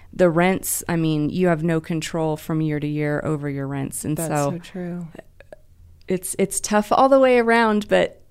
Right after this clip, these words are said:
Speaker 1: you know, at the end of the day, if you can buy, you're building equity, and you're building these, the equity for the apartment owners.
Speaker 2: That's so
Speaker 1: So
Speaker 2: true. Yeah.
Speaker 1: they're
Speaker 2: You
Speaker 1: not giving you a, a deal. Let's put it that way. They're, they're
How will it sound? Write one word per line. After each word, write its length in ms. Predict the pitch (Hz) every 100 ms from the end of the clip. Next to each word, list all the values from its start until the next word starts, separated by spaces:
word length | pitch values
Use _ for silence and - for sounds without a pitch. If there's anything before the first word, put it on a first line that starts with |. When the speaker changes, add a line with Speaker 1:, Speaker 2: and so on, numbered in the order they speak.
| -
Speaker 1:
you 140 | 208
know, 220 | 196 190 -
at 160 | 190
the 120 | 196 190
end 160 | 190
of 60 | 185
the 80 | 175
day, 280 | 175 175
if 140 | 170 175
you 120 | 175
can 220 | 175 180
buy, 400 | 156 151 156 170 175 -
you're 200 | 170 156
building 360 | 160 151 151
equity, 460 | 147 139 143 156 - - -
and 180 | - 190
you're 140 | 202 196
building 460 | 196 190 180 175
these, 500 | 170 160 156 - - - - - -
the 160 | - -
equity 320 | 170 170 156
for 220 | 151 156
the 140 | 147 143
apartment 520 | 139 156 - 139 -
owners. 460 | 160 160 147 151 -
Speaker 2:
That's 380 | 208 190 180 -
so 300 | - 208 208
Speaker 1:
So 80 | 147
Speaker 2:
true. 360 | 214 226 190
Yeah. 340 | 185 185 202 190 202
Speaker 1:
they're 140 | 185
Speaker 2:
You 60 | 185
Speaker 1:
not 320 | 185 - -
giving 320 | 202 185 180
you 160 | 170 156
a, 300 | 147 - 156
a 40 |
deal. 320 | 151 160 143
Let's 240 | 143 143 -
put 200 | - 151
it 100 | 135
that 220 | 143 -
way. 300 | 135 131 156 -
They're, 340 | 165 165 147
they're 300 | 170 180 170